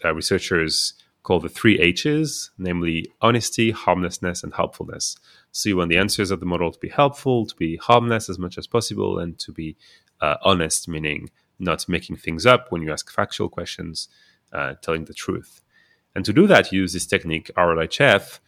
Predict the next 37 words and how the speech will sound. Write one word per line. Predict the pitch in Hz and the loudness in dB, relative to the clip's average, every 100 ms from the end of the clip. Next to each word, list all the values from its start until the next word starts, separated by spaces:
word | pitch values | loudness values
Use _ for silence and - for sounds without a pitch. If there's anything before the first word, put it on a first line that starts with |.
| _ _ | _ _
where | - 92 85 82 82 - | 2 6 8 8 4 2
you | - 85 | -4 0
have | 92 104 | 4 4
the | 95 | 4
model, | 92 92 90 82 82 - _ _ _ | -2 0 0 0 -4 -12 _ _ _
uh, | 73 80 69 - | 2 4 2 -2
given | 98 92 90 | -2 -2 -2
certain | - 90 85 80 | -2 -2 -4 -10
prompts | - 113 104 127 - | 0 2 2 -2 -2
that | 80 | -2
are | 78 | -2
selected | - 82 - 92 - | -2 -2 -4 -10 -10
to | - 85 | -10 -8
be | 80 80 - _ _ _ _ _ | -8 -8 -12 _ _ _ _ _
prompts | - 95 85 85 - - - - _ _ _ - | -2 0 0 -2 -4 -4 -6 -14 _ _ _ -4
that | 82 - | -4 -2
could | - | -8
be | 85 | -8
problematic | - 85 82 82 87 113 - - | -6 -6 0 0 0 -6 -10 -16
be-, | - - | -18 -14
because | 85 - 80 | -14 -6 -6
it | 76 | -6
could | - 80 | -10 -2
lead | 87 78 | -2 -2
the | |
model | 80 82 95 | -4 0 -2
to | - | -4
give | 85 78 | -8 -6
answers | 82 82 92 87 | -6 -4 -4 -4
that | 73 | -6
are | |
not | 78 101 - | 0 0 2
helpful, | 101 101 - 92 | 0 0 -4 -4
not | 82 90 | -2 -4
harmf-, | - 90 90 - - | -2 -4 -4 -10 -14
not | 92 98 - | -2 -2 0
harmless, | 92 87 87 87 - | -2 -2 -4 -8 -10